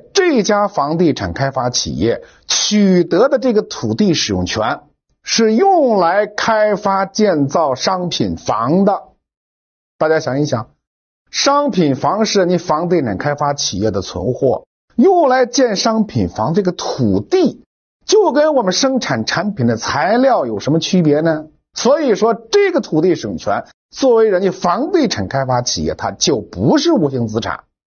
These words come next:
是什么？存货。当然了，如果同样是土地使用权，我也不用来建房，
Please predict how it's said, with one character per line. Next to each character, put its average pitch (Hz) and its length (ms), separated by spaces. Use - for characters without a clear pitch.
是 175 180
什 135 140
么？ 165 200
存 202 280
货。 240 440
当 196 140
然 175 120
了， - 440
如 311 200
果 311 140
同 269 300
样 349 180
是 170 140
土 - 180
地 185 140
使 123 120
用 90 100
权， 98 320
我 190 200
也 170 200
不 156 340
用 381 200
来 196 160
建 175 300
房， 107 280